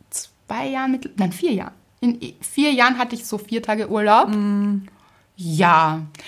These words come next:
Speaker 1: da war jetzt was geplant. Das habe ich jetzt wieder entplant.
Speaker 2: Mhm.
Speaker 1: <laughs> Aber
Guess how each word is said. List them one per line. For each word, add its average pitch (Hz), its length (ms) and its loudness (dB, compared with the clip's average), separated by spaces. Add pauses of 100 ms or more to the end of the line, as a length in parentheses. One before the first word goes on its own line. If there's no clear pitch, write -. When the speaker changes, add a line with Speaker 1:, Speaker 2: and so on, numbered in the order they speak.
(240)
Speaker 1:
da 254 140 2
war 262 120 8
jetzt 277 180 2
was 277 120 0
geplant. 269 680 2 (640)
Das 240 360 -6
habe 214 280 0
ich - 80 -16
jetzt - 220 -8
wieder 202 180 0
entplant. 254 840 4 (320)
Speaker 2:
Mhm. 185 540 0 (320)
Speaker 1:
<laughs> - 300 -12
Aber 277 320 6